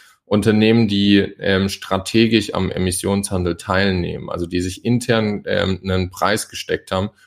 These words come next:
und es vielleicht sogar auf die einzelnen Abteilungen runterbrechen, die, die dekarbonisieren zweimal schneller. Und warum ist das so? Ähm, so ist letztendlich ja auch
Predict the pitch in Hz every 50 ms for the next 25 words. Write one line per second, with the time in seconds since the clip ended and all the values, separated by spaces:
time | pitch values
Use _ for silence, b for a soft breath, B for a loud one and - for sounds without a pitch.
0 | b _ - 101 98 95 - - 95 95 98 98 - - - 98 92 98 95 95
1 | - 92 95 - - - - - 98 95 - 92 - - 87 - - - 104 113
2 | 117 113 101 98 - - 85 87 85 - 87 82 - - - 80 80 80 - -
3 | 101 107 120 135 131 b b b b _ - - - 104 107 107 101 101 - 101
4 | 98 101 101 98 98 - 107 98 92 95 95 98 95 92 92 101 101 98 95 92
5 | - - 92 95 95 95 92 90 92 - - 90 90 87 85 - 58 - - b
6 | b b b b b b b - 87 95 95 98 90 110 123 123 117 - - 131
7 | 127 127 - 123 123 127 127 123 117 104 - - - 104 104 101 101 104 104 101
8 | 90 92 101 101 104 107 104 101 - 104 98 - - 92 98 98 98 92 95 -
9 | _ - 90 78 58 82 92 - -